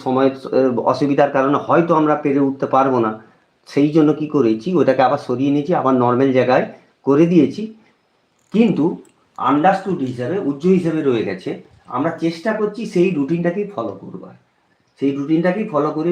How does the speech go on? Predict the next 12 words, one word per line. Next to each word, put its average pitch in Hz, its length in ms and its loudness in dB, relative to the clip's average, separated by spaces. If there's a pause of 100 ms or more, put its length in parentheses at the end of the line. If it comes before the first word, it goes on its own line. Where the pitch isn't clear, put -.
(120)
ভিডিও 127 220 -8 (140)
আপনাদের 117 380 -8
কাছে 120 220 -10 (480)
দেওয়ার 123 300 -2
চেষ্টা 127 300 -6
করছি, 151 280 -12 (720)
কিন্তু 214 300 -2 (340)
সেটার 165 280 -2 (220)
উল্লেখ 208 300 2 (200)
আমাদের 120 380 -4
অ্যাবাউট 117 400 0
সেকশনে 104 420 -10